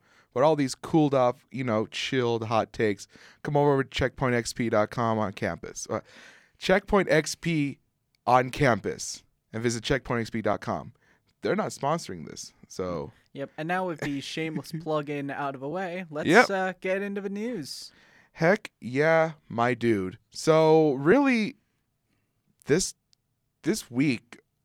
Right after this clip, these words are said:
Speaker 1: these past couple weeks have been, like, some of the most groundbreaking and,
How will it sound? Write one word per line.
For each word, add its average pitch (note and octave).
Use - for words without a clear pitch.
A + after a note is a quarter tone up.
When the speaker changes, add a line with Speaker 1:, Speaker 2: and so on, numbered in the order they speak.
Speaker 1:
these F3
past E3+
couple B2
weeks B2
have G#2+
been, A2
like, A2
some C3
of B2+
the A#2+
most A#2+
groundbreaking B2
and, G#2